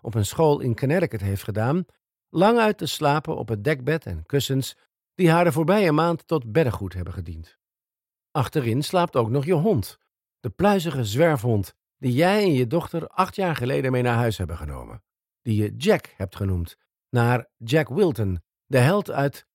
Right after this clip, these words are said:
De Onfortuinlijke Reiziger van Thomas Nash. En sindsdien altijd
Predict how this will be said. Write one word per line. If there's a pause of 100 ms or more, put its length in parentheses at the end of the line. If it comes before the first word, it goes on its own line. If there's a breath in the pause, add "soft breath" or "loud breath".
De
Onfortuinlijke
Reiziger
van
Thomas
Nash. (580)
En
sindsdien
altijd